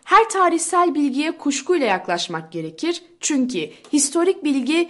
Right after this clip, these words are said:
seçilmiş tarihsel olayların bilgisidir. Descartes'in bu tavrı tarihçiler için cesaret verici olmuştur. Tarihçiler bunu bir meydan okuma olarak görmüş ve eleştirel tarihin olanaklı olduğunu kanıtlama yoluna gitmişlerdir.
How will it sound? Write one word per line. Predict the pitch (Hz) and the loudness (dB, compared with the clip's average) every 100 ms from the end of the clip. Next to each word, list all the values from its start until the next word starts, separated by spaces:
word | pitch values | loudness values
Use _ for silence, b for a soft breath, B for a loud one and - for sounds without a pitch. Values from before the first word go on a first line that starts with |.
| B | B
seçilmiş | - 285 277 285 294 339 | -6 -4 -2 0 2 0
tarihsel | - 302 277 269 - 339 | 0 2 4 2 0 0
olayların | 302 254 233 247 349 330 | 2 2 4 2 2 2
bilgisidir. | 262 190 185 147 - - - _ _ B B B | 0 -2 -6 -6 -8 -10 -14 _ _ B B B
Descartes'in | 311 370 359 214 202 175 185 | -2 2 4 2 2 -6 -6
bu | |
tavrı | 285 233 160 156 226 B - | -4 -2 0 -2 -4 B -2
tarihçiler | 277 254 269 254 330 349 | 4 4 4 0 0 0
için | - 330 311 | 0 -2 -2
cesaret | 262 254 285 294 294 220 | -2 0 0 -2 -2 -2
verici | 185 165 160 | -2 -2 -4
olmuştur. | 151 151 147 - - - _ _ B B B | -4 -6 -12 -14 -16 -16 _ _ B B B
Tarihçiler | 381 403 440 415 370 370 311 | 4 6 6 4 4 4 4
bunu | 359 339 | 2 4
bir | 311 | 6
meydan | 240 214 247 | 4 2 2
okuma | 339 339 254 196 | 0 2 2 2
olarak | 160 147 156 170 | 0 -2 -6 -4
görmüş | 160 151 294 - b b - | -4 -2 -4 -4 b b -2
ve | 214 | -2
eleştirel | 214 196 196 196 247 247 339 | 0 0 0 0 2 4 4
tarihin | 339 311 269 262 302 294 - | 4 2 2 0 -2 -2 0
olanaklı | 233 233 247 254 339 | 0 2 0 0 -4
olduğunu | 311 254 277 311 | -4 -2 -4 -4
kanıtlama | 294 269 262 277 269 | -4 -6 -2 -2 0
yoluna | 233 185 | -2 -4
gitmişlerdir. | 165 165 156 - - 147 143 - - | -6 -10 -8 -6 -4 -4 -4 -8 -12